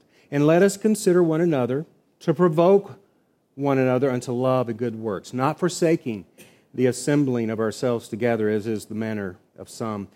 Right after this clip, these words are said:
but exhorting one another, and so much the more as ye see the day approaching." <clears throat> The covenant community is the place where we are spurred on by fellow believers to make use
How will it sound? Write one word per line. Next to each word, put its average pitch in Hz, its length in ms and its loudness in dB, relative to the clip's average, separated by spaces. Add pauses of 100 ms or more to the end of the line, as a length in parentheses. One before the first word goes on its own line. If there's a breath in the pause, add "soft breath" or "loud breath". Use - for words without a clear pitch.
(300 soft breath)
but 139 120 2
exhorting 170 560 4
one 160 120 2
another, 147 440 0 (180)
and 131 160 -4
so 156 240 2
much 151 260 0
the 160 80 -4
more 123 280 0
as 104 180 -4
ye 113 100 -4
see 110 280 -4
the 107 120 -10
day 98 380 -8 (580)
approaching." 90 680 -8 (600)
<clears throat> - 280 -2 (1500 soft breath)
The 156 120 2
covenant 170 340 4
community 160 480 4
is 156 120 2
the 160 60 -2
place 160 460 2
where 160 140 0
we 156 180 2
are 151 100 4
spurred 160 560 2
on 156 440 2
by 147 200 2
fellow 165 360 2
believers 151 580 2 (320 soft breath)
to 165 100 -2
make 156 320 2
use 151 460 0